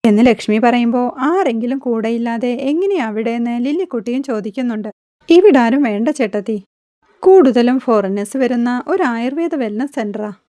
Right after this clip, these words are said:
ഇവിടെ എന്ത് കാര്യത്തിനും ആളുണ്ട് സഹായത്തിന്,"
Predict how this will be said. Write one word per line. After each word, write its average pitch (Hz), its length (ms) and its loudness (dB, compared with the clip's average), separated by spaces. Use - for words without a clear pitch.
ഇവിടെ 359 260 6
എന്ത് 233 340 2
കാര്യത്തിനും 233 640 -2
ആളുണ്ട് 294 460 -2
സഹായത്തിന്," 208 640 -8